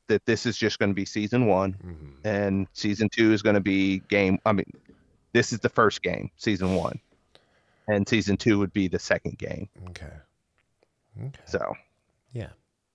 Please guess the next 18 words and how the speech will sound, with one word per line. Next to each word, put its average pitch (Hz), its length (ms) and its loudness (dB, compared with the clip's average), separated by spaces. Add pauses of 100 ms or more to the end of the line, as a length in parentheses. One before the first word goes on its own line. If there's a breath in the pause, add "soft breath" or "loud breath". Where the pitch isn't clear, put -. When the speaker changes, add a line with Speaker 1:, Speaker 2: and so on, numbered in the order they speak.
(960)
Speaker 2:
Um, 101 600 -2 (760 soft breath)
so - 160 0
yeah, 131 240 4
so 135 160 0
we're 135 140 6
heading 143 400 0
into 117 420 0
the 98 140 -2
last 98 300 0
two - 140 -2
episodes, 87 600 -4 (100)
uh, 82 400 -4 (180)
which 87 520 -4
are 87 400 -2 (560 loud breath)
written 110 560 0 (1200)
by 110 200 0
Craig 104 340 -2
Mazin, 90 600 -6